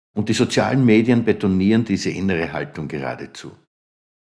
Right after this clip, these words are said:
Es muss also geradezu verrückt erscheinen,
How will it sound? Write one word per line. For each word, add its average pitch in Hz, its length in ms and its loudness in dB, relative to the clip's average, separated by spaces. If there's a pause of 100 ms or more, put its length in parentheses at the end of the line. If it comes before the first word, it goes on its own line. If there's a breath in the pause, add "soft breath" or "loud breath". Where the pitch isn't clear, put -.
(400 loud breath)
Es 131 240 0
muss 214 200 2
also 107 300 0
geradezu 110 540 -2
verrückt 120 480 -2
erscheinen, 78 640 -6